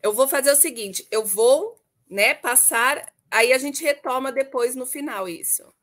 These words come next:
Então, eu vou trazer aqui alguns conceitos que nos ajudam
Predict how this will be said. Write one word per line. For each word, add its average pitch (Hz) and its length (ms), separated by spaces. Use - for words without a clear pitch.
Então, 311 180
eu 311 80
vou 311 120
trazer 302 320
aqui 294 280
alguns 294 640
conceitos 285 840
que 277 220
nos 277 240
ajudam 247 800